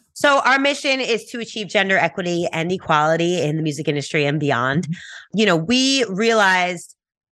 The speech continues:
early on that community was so important.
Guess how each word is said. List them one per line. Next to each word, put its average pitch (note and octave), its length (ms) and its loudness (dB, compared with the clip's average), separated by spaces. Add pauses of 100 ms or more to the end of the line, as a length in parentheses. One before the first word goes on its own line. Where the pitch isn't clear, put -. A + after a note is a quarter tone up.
(140)
early G3+ 400 2
on E3+ 520 2 (100)
that D#3 480 0 (880)
community F#3+ 540 2
was F3 160 0
so E3+ 160 2
important. D#3 520 -2